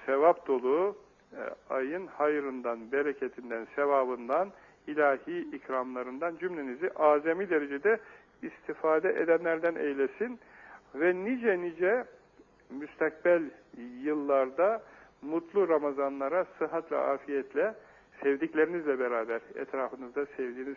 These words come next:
kimseleri de görerek mutluluk içinde nice nice Ramazanlara Allahu Teala Hazretleri sizleri ulaştırsın, mutlu günlere, aylara ulaştırsın ve hakiki bayramlara ulaştırsın. Asıl en büyük bayram olan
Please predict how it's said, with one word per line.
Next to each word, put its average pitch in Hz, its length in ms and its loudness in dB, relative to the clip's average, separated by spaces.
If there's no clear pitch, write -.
kimseleri 127 460 -8
de 123 80 -4
görerek 131 540 -2
mutluluk 160 460 -4
içinde 151 440 -4
nice 190 280 -2
nice 170 320 4
Ramazanlara 170 680 6
Allahu 147 360 2
Teala 139 300 2
Hazretleri 131 540 -4
sizleri 127 300 -4
ulaştırsın, 131 680 -6
mutlu 139 360 -8
günlere, 127 440 -6
aylara 123 640 -2
ulaştırsın 127 800 -4
ve 175 280 4
hakiki 165 580 -6
bayramlara 139 500 4
ulaştırsın. 131 760 -6
Asıl 233 460 4
en 220 320 4
büyük 170 320 -6
bayram 160 380 6
olan 196 260 0